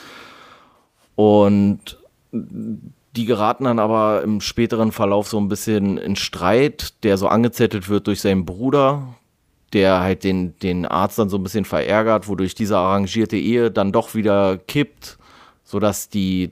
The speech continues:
Tochter wieder frei wird für ihren eigentlichen Geliebten. Und es läuft dann darauf hinaus, dass die Ärzte dann gehen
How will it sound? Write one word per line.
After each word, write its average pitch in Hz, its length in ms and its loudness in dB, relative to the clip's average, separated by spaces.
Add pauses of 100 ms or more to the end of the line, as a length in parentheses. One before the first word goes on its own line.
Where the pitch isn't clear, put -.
(100)
Tochter 110 420 0
wieder 98 200 0
frei 104 360 0
wird 107 180 0
für - 120 -4
ihren 92 220 0
eigentlichen 110 480 0
Geliebten. 107 680 -2 (1040)
Und 113 260 2
es 104 120 -6
läuft 120 240 0
dann 110 100 2
darauf 104 300 2
hinaus, 104 440 2
dass 98 200 0
die 104 100 0
Ärzte 101 340 0
dann 98 200 0
gehen 120 460 0